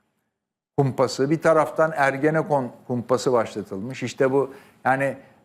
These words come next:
Fethullah Gülen cemaatinin savcıları, hakimleri falan, polisleri ülkenin üstüne böyle kabus gibi çökmüşler. O zamanlar sayın hükümetimizle cemaat arasında imam nikahı var. Bu cemaatçiler Türkiye'nin canını okuyor.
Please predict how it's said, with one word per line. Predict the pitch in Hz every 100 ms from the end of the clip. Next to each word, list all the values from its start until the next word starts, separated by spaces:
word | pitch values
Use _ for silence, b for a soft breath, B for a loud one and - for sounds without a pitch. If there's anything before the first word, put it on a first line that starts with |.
| -
Fethullah | 117 135 135 156 156 165 147
Gülen | 147 165 165
cemaatinin | 143 143 147 147 143 147 156 143
savcıları, | - 139 135 127 143 147
hakimleri | 131 131 139 139 147 147 147 151
falan, | 147 147 170 156
polisleri | 143 147 143 - 139 147
ülkenin | 180 147 131 - 160
üstüne | 156 - - 160
böyle | 151 151 147
kabus | 143 135 147 156
gibi | - 135 120
çökmüşler. | 107 123 123 117 - 143 143
O | 139
zamanlar | 135 147 143 151 143 - B B B
sayın | - 135 147 160 156
hükümetimizle | 135 120 147 143 135 147 147 131 143 139
cemaat | 117 131 143 151 147
arasında | 139 131 135 147
imam | 139 135 156 160
nikahı | 147 120 123 123
var. | 185 220 B B B B -
Bu | 156 151
cemaatçiler | 143 147 156 151 - - 165 185 202 -
Türkiye'nin | - 175 156 160 160 196
canını | 156 156 170 190
okuyor. | 180 180 143